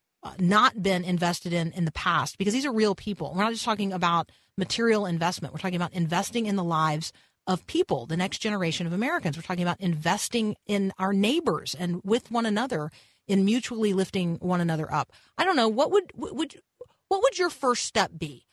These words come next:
Um, what's a first step that people listening right now could take today if they wanted to actually substantively come alongside,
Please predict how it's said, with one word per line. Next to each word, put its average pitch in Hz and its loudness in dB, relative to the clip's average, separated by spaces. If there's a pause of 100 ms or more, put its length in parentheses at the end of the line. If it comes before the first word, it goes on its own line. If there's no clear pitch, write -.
(180)
Um, 202 0
what's 339 0
a 415 2
first 247 0
step 160 2
that 185 0
people 226 -4
listening 208 -2
right 180 0
now 196 0
could 196 -8
take - -6
today 185 -2 (400)
if 208 2
they 226 2
wanted 233 -2
to 196 2 (380)
actually 214 0
substantively 185 -2 (280)
come 226 2
alongside, 180 2